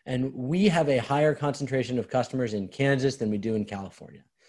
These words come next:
We have a higher concentration in Texas than we do in New York. Our best three zip codes are outside of Plano, Texas, Lawrence, Kansas, and Lehi, Utah. You know, th-, which is not what folks would have thought, but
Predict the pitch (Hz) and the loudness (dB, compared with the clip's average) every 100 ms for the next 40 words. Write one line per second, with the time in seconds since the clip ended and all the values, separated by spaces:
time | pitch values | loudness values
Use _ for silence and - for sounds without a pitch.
0 | _ _ 107 107 151 160 151 147 135 131 | _ _ -6 2 4 4 4 2 0 0
1 | 131 110 113 101 - 135 - 147 - 113 | 0 0 -2 -4 0 -2 0 -4 -4 -4
2 | 104 104 101 95 90 76 - _ _ _ | -2 -2 -2 -2 -4 -8 -14 _ _ _
3 | _ _ 120 120 170 175 - 160 151 131 | _ _ -2 6 6 6 -2 2 4 6
4 | 143 - 147 135 127 - 110 107 - 139 | 4 6 6 6 2 -4 -2 -2 -2 0
5 | 147 143 123 - - 156 151 143 139 135 | 2 4 4 2 2 6 6 4 0 2
6 | 139 127 - - _ _ 123 143 160 147 | 0 0 -2 -20 _ _ 2 6 6 4
7 | - 139 131 127 123 - - 113 110 104 | 2 2 4 4 2 0 -4 -2 0 -2
8 | 104 _ - 143 180 151 135 135 90 76 | -6 _ 0 6 8 8 6 4 0 -6
9 | - _ - 170 180 185 190 175 180 190 | -14 _ 2 4 6 4 4 4 6 6
10 | 180 180 254 233 226 - 196 170 170 151 | 6 6 8 8 6 4 4 4 2 0
11 | - 151 160 123 - 139 113 143 135 - | 2 4 6 4 0 0 6 8 6 0